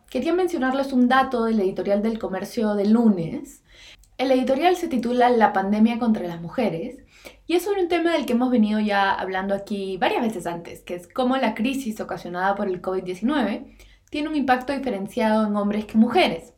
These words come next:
Como digo, es un tema del que ya hemos hablado, de hecho yo tengo algunas columnas al respecto, si es que quieren, si es que quieren leerlas las pueden buscar en internet.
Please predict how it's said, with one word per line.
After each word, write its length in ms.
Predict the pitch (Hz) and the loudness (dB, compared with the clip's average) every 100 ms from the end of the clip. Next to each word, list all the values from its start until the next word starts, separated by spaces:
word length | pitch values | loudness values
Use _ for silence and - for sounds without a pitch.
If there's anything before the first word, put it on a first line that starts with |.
| _ _ _ _ _ _ _ - _ | _ _ _ _ _ _ _ -20 _
Como 200 | 254 269 | -2 0
digo, 180 | 294 254 | 4 4
es 80 | 269 | 4
un 100 | 330 | -2
tema 180 | 339 | -2
del 100 | 330 | -2
que 100 | - | -4
ya 80 | 196 | -2
hemos 200 | 208 220 | 0 0
hablado, 400 | 202 185 190 202 | 0 4 6 4
de 80 | 202 | 0
hecho 180 | 196 220 | -2 -4
yo 80 | 202 | -2
tengo 160 | 208 | -4
algunas 320 | 190 202 208 | -4 -4 -4
columnas 460 | - 190 190 190 214 | -6 -8 -6 -8 -8
al 60 | 185 | -8
respecto, 640 | 185 285 262 - 226 226 - - _ _ | -6 -4 -4 -4 -6 -6 -12 -20 _ _
si 200 | - 220 | -4 0
es 120 | 220 | 0
que 160 | - 208 | -4 -6
quieren, 1040 | 214 202 196 196 185 180 175 185 220 220 - - - _ | -2 0 0 -2 -8 -12 -14 -12 -14 -14 -18 -20 -20 _
si 120 | - | -8
es 60 | 240 | -6
que 60 | - | 0
quieren 200 | 220 220 | 2 4
leerlas 280 | 220 226 | 4 4
las 120 | 220 - | 0 -2
pueden 200 | 208 214 | 0 0
buscar 280 | - 190 | -2 -8
en 80 | 185 | -8
internet. 640 | 185 185 220 285 285 277 - | -10 -6 -2 0 0 -4 -12